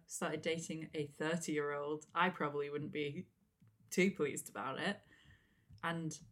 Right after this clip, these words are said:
getting involved in, like, the seedy underground life of this weird resort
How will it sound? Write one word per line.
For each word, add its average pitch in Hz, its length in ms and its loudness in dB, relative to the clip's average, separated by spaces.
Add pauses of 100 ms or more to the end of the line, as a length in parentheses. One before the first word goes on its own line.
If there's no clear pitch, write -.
(640)
getting 170 300 4
involved 165 480 0
in, 165 200 -2
like, 151 420 -4
the 160 100 -2
seedy 165 580 0
underground 156 680 0
life 156 320 0
of 156 100 -8
this 156 180 -4
weird 151 460 2
resort 151 540 -2